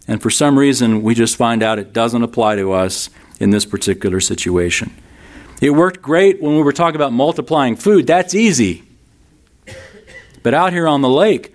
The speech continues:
without Christ with us, it's not easy. Well, actually, it's exactly the same challenge.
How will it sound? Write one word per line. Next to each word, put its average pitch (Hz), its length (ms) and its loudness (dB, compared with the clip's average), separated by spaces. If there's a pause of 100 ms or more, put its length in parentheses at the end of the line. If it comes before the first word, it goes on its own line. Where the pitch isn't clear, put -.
(180)
without 170 460 -2
Christ 175 500 -2
with 233 260 0
us, 95 400 -2 (1600)
it's 107 180 -6
not 120 240 2
easy. 92 340 -6 (520)
Well, 117 160 -2
actually, 170 480 -2
it's 123 200 -2
exactly 113 600 -4
the 120 100 -4
same 98 300 0
challenge. 90 580 -4